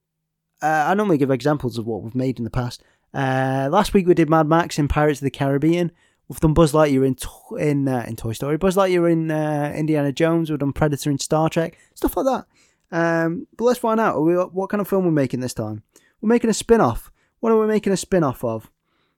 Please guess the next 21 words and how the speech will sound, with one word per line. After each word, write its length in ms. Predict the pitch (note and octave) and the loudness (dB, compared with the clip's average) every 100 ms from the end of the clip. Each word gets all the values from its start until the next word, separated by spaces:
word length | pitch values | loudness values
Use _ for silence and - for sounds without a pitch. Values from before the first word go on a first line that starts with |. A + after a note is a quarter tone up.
| - | -16
We're 60 | D3+ | -4
gonna 120 | D#3 | 0
make 180 | F#3 F3+ | 0 0
a 40 | |
spin-off 500 | - - F#3+ G3+ - _ _ _ _ _ _ - | -4 0 0 0 -4 _ _ _ _ _ _ -14
of 160 | - E3 | -6 -6
Terminator. 600 | - G#3 A3+ G3+ D3 A#2 | -2 0 2 2 2 0
We're 60 | C#3 | -2
gonna 100 | G#3+ | 0
make 160 | A#3 | -2
a 40 | - | -2
spin-off 400 | - C4+ A#3+ - | -2 0 0 -2
of 140 | G3+ | -12
Terminator. 640 | - A3 A3 G3+ D#3 B2 | -6 -2 2 2 2 -2
This 180 | C3+ - | -6 -8
is, 160 | D3+ - | -10 -8
uh, 200 | C3+ - _ _ _ - | -8 -10 _ _ _ -8
this 140 | F3+ | -6
is 140 | D#3+ D3+ | -4 -2
going 240 | D3+ D3 | 0 0
in, 160 | D3+ | -2